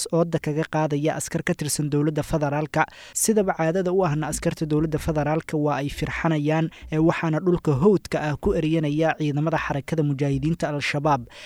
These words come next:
Intaasi kadib, ee, waxa ay sawirrada ay baahisay mu'asasada Al-Kataa'ib soo bandhigayaan meydadka qaar ka mid ah askarta dowladda federaalka, ee, kuwaas soo daadsan, ee, halkii lagu dagaalamay, waxayna askartaani isugu jiraan kuwa militariga ee dowladda federaalka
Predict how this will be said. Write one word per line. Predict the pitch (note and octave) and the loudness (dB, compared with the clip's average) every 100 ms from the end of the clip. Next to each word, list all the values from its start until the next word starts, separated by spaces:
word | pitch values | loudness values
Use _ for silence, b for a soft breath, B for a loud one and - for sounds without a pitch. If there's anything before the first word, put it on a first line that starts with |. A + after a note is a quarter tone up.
| B B | B B
Intaasi | A3+ A3 G#3 - F3 | -2 2 2 0 0
kadib, | G3 E3 F#3+ F#3 | 0 2 -2 -2
ee, | E3 D#3+ | -2 0
waxa | E3 - | 0 2
ay | E3+ D#3+ | 0 0
sawirrada | - D#3+ E3 F#3 E3 | 2 2 2 2 2
ay | D#3 | 0
baahisay | D3+ D3+ C#3 F3 | 2 2 2 0
mu'asasada | E3 D3 - - F3 D3+ | -2 -2 -4 -2 0 0
Al-Kataa'ib | D3+ D3 - E3 D3+ | -4 -6 -4 -4 -2
soo | - E3 E3+ | 0 0 2
bandhigayaan | D3+ D#3 D#3 C#3+ D3+ D#3 D#3 B B B | 0 0 -2 0 0 0 0 B B B
meydadka | D#3 D#3+ E3 F#3+ - - | 4 4 4 0 -2 -4
qaar | F3+ D#3+ C#3 | 0 0 0
ka | E3+ | 0
mid | D3+ D3+ | 2 2
ah | C#3+ | 0
askarta | D3 - F3 - | 0 -2 -2 -2
dowladda | D3 D3 D#3+ D3+ | 0 2 0 -2
federaalka, | - D#3 D3+ D3 D#3 D#3 - B B | -2 0 2 2 0 0 0 B B
ee, | - D3+ | -4 -2
kuwaas | - F#3+ F3 F3+ | 2 4 6 4
soo | - D#3 | 2 2
daadsan, | C#3+ D3 - - F3 F3 | 2 -2 0 0 2 0
ee, | D#3+ C#3+ | -2 -2
halkii | D3+ E3+ - | -2 -2 -2
lagu | D3 C#3+ E3 | -2 -2 -2
dagaalamay, | D#3+ C#3+ C#3+ C#3+ D3+ D#3+ - B - | 0 0 0 0 2 0 0 B 2
waxayna | D#3+ E3+ E3 D#3+ | 2 2 0 -2
askartaani | E3 G3+ - F3+ E3 | -2 -4 -2 0 0
isugu | D#3 - D#3+ F3+ | 0 0 0 2
jiraan | D#3+ D#3+ E3+ | 4 4 2
kuwa | - F#3 | 4 4
militariga | E3 D3+ C#3+ - E3+ E3+ D#3+ | 6 2 0 0 0 2 0
ee | D3+ | 0
dowladda | C3+ D3 D#3 D#3+ | 0 2 2 0
federaalka | - E3 C#3+ D3+ E3 E3+ | 0 -2 0 0 0 0